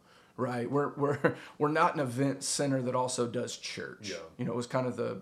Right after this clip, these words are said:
Speaker 1: the conclusion, um, and so that's when we kind of shifted really hard to focus on harvest groups, and, um, but as a byproduct of that, we really cut back on our events. And one of the things I've heard for years,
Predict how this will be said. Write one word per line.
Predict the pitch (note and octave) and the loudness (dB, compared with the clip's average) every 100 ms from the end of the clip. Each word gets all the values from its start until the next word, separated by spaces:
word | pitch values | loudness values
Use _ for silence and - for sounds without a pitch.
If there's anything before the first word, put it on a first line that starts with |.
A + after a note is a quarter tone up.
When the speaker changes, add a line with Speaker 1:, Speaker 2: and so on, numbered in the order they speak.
| - | -6
Speaker 1:
the | A#2+ | -4
conclusion, | A#2+ A#2+ A#2+ C#3 C3 A#2+ A2+ G2 - - - - | -2 -4 -2 0 0 -2 -6 -8 -12 -18 -18 -6
um, | C3 C3 C3 | 0 2 2
and | B2+ | 2
so | C#3+ | 4
that's | C#3+ D3+ | 4 4
when | C#3+ | 4
we | C3+ B2+ | 4 4
kind | C3 | 2
of | B2+ A#2+ | 2 2
shifted | - C#3 C3 | 2 4 2
really | C3 C3 | 2 2
hard | B2+ A#2+ A2+ | 2 2 0
to | |
focus | A#2+ A#2+ B2 - | -2 -2 -2 -2
on | G#2 | 0
harvest | B2 C3+ B2+ B2 - | 4 4 4 -2 -2
groups, | A#2+ A#2+ A2+ - - | 0 2 0 -4 -4
and, | A#2+ A2 - - - | -4 -4 -8 -16 -4
um, | C3+ C3 C3+ | 2 4 6
but | D3 | 8
as | C#3+ C3 | 6 4
a | |
byproduct | B2+ G#3 E3+ D3 | 6 6 6 4
of | C#3 | 4
that, | C3 C3+ | 2 2
we | C#3+ | 2
really | D#3 C#3 | 2 2
cut | - D3+ - B2 | 4 4 6 2
back | B2+ C3 B2 | 0 -2 -2
on | A#2+ | 0
our | A2+ A2+ - - | 0 0 -4 -4
events. | B2 A#2 A#2 C3 B2 - - | -4 -2 2 2 2 -4 -2
And | A#2+ - - | -2 -4 -8
one | - F3 | 6 8
of | E3 | 8
the | F3 | 6
things | C#3+ | 6
I've | C3+ | 6
heard | D3+ A#2+ | 4 4
for | C3 | 0
years, | B2 C#3 B2+ B2 A#2+ - | 2 4 4 2 -2 -6